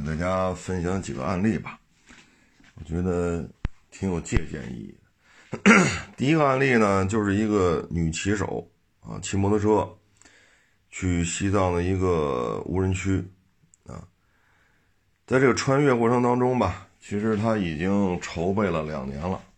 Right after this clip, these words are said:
她就想走这，这一段儿啊。但是呢，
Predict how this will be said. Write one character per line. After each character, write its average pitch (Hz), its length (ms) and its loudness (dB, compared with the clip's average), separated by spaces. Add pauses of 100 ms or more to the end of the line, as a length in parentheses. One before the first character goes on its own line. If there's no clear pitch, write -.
(220)
她 95 140 -6
就 107 160 -2
想 92 220 2
走 80 160 -2
这， 85 160 0 (160)
这 95 100 -2
一 87 140 0
段 92 120 2
儿 - 80 -4 (360)
啊。 - 180 -12 (1800)
但 127 180 6
是 123 160 4
呢， 120 360 4